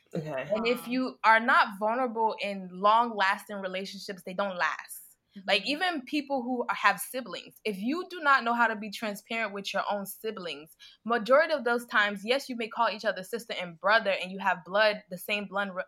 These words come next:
Speaker 2: running through your veins. That doesn't necessarily mean you have a close bond, because
Speaker 1: Mm-hmm.
Speaker 2: that, your, that transparency of communication is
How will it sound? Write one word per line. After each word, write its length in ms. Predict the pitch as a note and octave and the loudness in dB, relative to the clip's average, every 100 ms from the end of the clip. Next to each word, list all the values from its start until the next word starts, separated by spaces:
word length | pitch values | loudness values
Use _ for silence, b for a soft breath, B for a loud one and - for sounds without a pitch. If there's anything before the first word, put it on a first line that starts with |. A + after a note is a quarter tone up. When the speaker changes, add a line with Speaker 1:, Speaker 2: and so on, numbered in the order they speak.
| _ | _
Speaker 2:
running 240 | G3 G3+ | 0 0
through 140 | G3 G3 | -6 -6
your 180 | F3 E3+ | -6 -2
veins. 500 | G3 A#3+ G3 E3+ - b b | 2 2 2 -8 -16 b b
That 100 | G3+ | 0
doesn't 240 | G#3 A#3 G#3 | 0 0 -2
necessarily 560 | G3+ G3+ G3 G3 F#3 | -4 -6 -2 -2 -2
mean 180 | F#3 F#3+ | -8 -10
you 80 | F#3 | -8
have 160 | F#3+ F3 | -6 -6
a 80 | |
close 320 | E3+ - F3 F3+ - | -8 -6 -8 -8 -4
bond, 120 | E3+ C3+ C2 _ _ b b _ | -2 -2 -8 _ _ b b _
because 160 | F#3+ F3+ F3 | 0 4 2
Speaker 1:
Mm-hmm. 60 | D3+ | 2
Speaker 2:
that, 120 | G3 - _ | 0 0 _
your, 240 | G3+ F#3 - | -6 -6 0
that 220 | G3+ F3+ | 0 0
transparency 880 | - G#3+ G3 - A3+ A3+ A3+ - G3+ | -4 -6 -8 -8 -4 -4 -6 -8 -4
of 140 | F#3 | -4
communication 800 | - G3 F#3+ E3+ - G3+ G3 G3+ | -4 -10 -10 -12 -4 -4 -4 -8
is 120 | - | -12